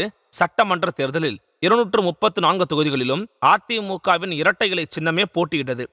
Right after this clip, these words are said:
கூட்டணியில் எந்த பெரிய கட்சியும் இல்லை. இருநூற்று இருபத்தி ஏழு தொகுதிகளில் நேரடியாக அ தி மு கவும் ஏழே தொகுதிகளில் அதன் கூட்டணி கட்சிகளும் போட்டியிட்டன. இதில் அ தி மு க நூற்று முப்பத்தி ஆறு தொகுதிகளில் வெற்றி பெற்று தொடர்ச்சியாக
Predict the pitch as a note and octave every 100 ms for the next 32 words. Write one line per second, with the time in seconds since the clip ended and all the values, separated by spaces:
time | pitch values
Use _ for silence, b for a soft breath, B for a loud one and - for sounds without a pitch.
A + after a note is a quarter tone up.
0 | - G#3+ G#3+ G#3 F3 C3+ G3 - _ C3+
1 | E3+ A3+ A#3+ - G3+ B3+ A3+ - G3+ A3
2 | C3+ B2 A#2+ _ - C#3+ F3+ F#3+ - D#3+
3 | E3+ F#3+ - D#3+ D3 G#3 G#3 D#3+ D#3+ C#3+
4 | B2+ E3 A3 _ C#3 F#3 A3+ A3+ G3+ G3
5 | F#3 F3 - E3 C#3 C#3+ C#3+ E3+ B2 -
6 | - C3+ G3+ A#3 A#3+ B3+ F3 F3 D#3+ C3
7 | C#3+ G#3 _ - D#3+ F#3 - A3 A3 G#3
8 | D#3+ - D3+ G3+ E3 D#3+ C#3 B2+ A#2+ -
9 | - D3 D3 A3 - - D3 G#3+ A#3 F3+
10 | C3+ - C#3+ G2+ _ - E3 C4+ - B3+
11 | F3 E3 - A#3 - A3+ C3+ F3 A#3 D#3
12 | E3 D#3 D3 C#3 B2+ - C3+ - F3 A2+
13 | - - F3 E3+ D#3+ - F3+ D3+ C#3